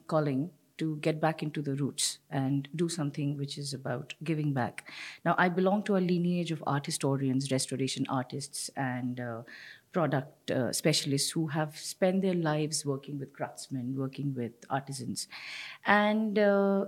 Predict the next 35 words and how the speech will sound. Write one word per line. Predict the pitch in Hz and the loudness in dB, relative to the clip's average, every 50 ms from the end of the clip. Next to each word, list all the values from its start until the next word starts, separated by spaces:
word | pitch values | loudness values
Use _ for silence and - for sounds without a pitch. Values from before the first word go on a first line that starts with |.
| - - | -4 -6
so | - - - 226 220 | -6 0 2 4 4
that | 196 214 220 | 4 2 2
whole, | - - 240 254 262 254 240 220 | 2 4 4 4 4 4 6 6
uh, | 196 185 180 185 | 6 6 6 4
I | - 175 | 4 2
would | 175 185 185 | 2 0 0
say | - 202 185 | 0 -2 0
that | 165 185 | 0 0
interface | 185 202 180 175 196 190 - 208 202 196 196 - 175 | 0 0 0 0 -2 0 0 2 2 2 0 -2 -2
with | 170 175 170 170 | -2 -2 -2 0
sustainability | - - 175 - - 180 180 180 175 160 175 175 170 170 170 - 185 180 180 - | 0 0 0 2 2 4 4 4 2 4 4 4 4 2 2 2 2 4 2 2
and | 165 156 | 0 0
sustainable | - 165 160 - 165 160 165 156 165 | -2 -2 0 0 0 -2 -2 -2 -4
practices | 160 - 202 185 - - - 185 - - 170 165 165 156 | 0 2 0 0 0 -2 -2 -2 0 0 0 0 0 2
and, | 165 160 156 156 151 - - - - - - - - - | 2 2 2 2 -2 -4 -8 -12 -12 -12 -14 -14 -4 -2
uh, | 147 147 | -2 -2
craft | 147 - - 208 196 190 190 190 - | 0 2 4 4 6 6 4 2 2
has | 208 190 170 | 2 2 2
been | 170 175 196 185 185 165 | 4 2 2 2 4 4
there | 180 180 185 185 185 185 180 175 | 4 4 6 4 4 2 0 -2
from | - - 170 165 170 | -2 -2 0 0 0
a | 165 | 0
very | 160 165 170 165 170 175 175 170 170 170 | 0 0 2 2 2 2 0 0 -2 -4
start | - - - - - 165 143 139 139 - - - - _ | -4 -4 -2 4 6 6 6 6 4 0 -4 -6 -6 _
of | - 139 139 131 - - - - - | 2 2 2 2 -2 -8 -16 -8 0
me | 156 160 156 151 147 143 | 4 4 6 6 4 4
bring-, | - 151 147 165 156 151 143 - 220 226 - _ - | 2 2 4 4 4 4 2 -2 -8 -16 -20 _ -2
growing | 156 165 165 160 156 151 | 2 4 4 6 6 6
up. | 147 127 120 - - - - - - - - - - - - - | 4 2 0 -2 -6 -16 -20 -20 -18 -16 -14 -14 -14 -16 -12 -10
So | - - - 208 196 196 190 | -6 0 4 6 6 6 6
for | 190 196 196 | 4 2 2
me | 196 202 214 226 233 | 2 4 4 2 2
to | 220 220 | 2 0
go | 170 156 180 190 190 | 0 2 2 2 4
back | 156 143 170 175 208 226 226 - - | 4 4 6 6 6 4 0 -6 -14